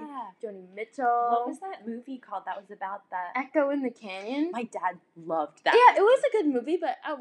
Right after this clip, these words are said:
Speaker 2: we were ta-, my dad and I were talking, and we saw it together in the theater. It was good, but there was so much focus on Jakob Dylan and his music
Speaker 1: Yeah.
Speaker 2: that it kind of ruined it. But
Speaker 1: Well
Speaker 2: there is a documentary series on the channel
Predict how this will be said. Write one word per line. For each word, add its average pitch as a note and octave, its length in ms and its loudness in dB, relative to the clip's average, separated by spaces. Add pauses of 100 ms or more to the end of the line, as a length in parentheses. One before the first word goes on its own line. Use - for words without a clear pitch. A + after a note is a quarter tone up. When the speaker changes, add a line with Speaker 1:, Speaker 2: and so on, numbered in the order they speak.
Speaker 2:
we C#4 100 -10
were E4 80 -6
ta-, - 220 -20
my C4+ 160 -6
dad B3 160 2
and F4 80 -4
I G4 60 -2
were E4+ 80 -4
talking, A3+ 340 -10
and B3 80 -10
we A#3 80 -6
saw G#3+ 140 -8
it G#3+ 100 -10
together A#3+ 260 -2
in B3+ 100 0
the A#3 80 4
theater. A3 380 -4
It D#4+ 60 6
was E4+ 160 6
good, D#4 320 8 (240)
but C4 140 -6
there C#4 100 2
was C#4+ 120 -2
so D#4+ 140 0
much G#4 200 -2
focus D4 440 -2
on A#3+ 240 0
Jakob G3+ 360 -2 (100)
Dylan G3+ 340 2
and A3+ 140 -4
his F#3 220 -12
music C4 380 -4
Speaker 1:
Yeah. D#3+ 280 -8 (220)
Speaker 2:
that C4 180 10
it C4 100 -2
kind C#4 240 0
of A3+ 100 -2
ruined B3 360 0
it. - 300 -10
But C4+ 140 2
Speaker 1:
Well B3+ 40 -4
Speaker 2:
there D#4 220 6
is G#4 320 4
a D4+ 100 0
documentary C4 640 0
series G#3 540 -6
on A3+ 140 -2
the G#3+ 80 -8
channel A#3+ 340 -6